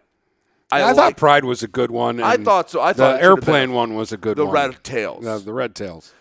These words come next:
Speaker 1: So those ones I wanted on there, but hey, I'm, we're, we're two people. I like how decisive they've been and how clear-cut they've been and how swift they've been with this process.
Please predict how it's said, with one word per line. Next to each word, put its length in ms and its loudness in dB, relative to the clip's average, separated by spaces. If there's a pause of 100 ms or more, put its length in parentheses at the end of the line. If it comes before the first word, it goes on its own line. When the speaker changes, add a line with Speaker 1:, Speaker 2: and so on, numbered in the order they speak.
Speaker 1:
So 580 -2 (380)
those 340 -4
ones 280 -4 (160)
I 160 0
wanted 360 -4
on 220 -2
there, 240 -10 (180)
but 120 0
hey, 280 -2 (200)
I'm, 320 -6
we're, 220 -6 (100)
we're 160 -10
two 200 -18
people. 340 -20 (880)
I 120 2
like 340 0
how 320 0 (100)
decisive 720 -6
they've 260 -2
been 360 -4 (260)
and 180 -6
how 360 -4 (500)
clear-cut 720 -6
they've 200 -6
been 280 -6 (260)
and 120 -8
how 120 -4
swift 640 -8
they've 300 -10
been 340 -6
with 200 -14
this 160 -14
process. 680 -12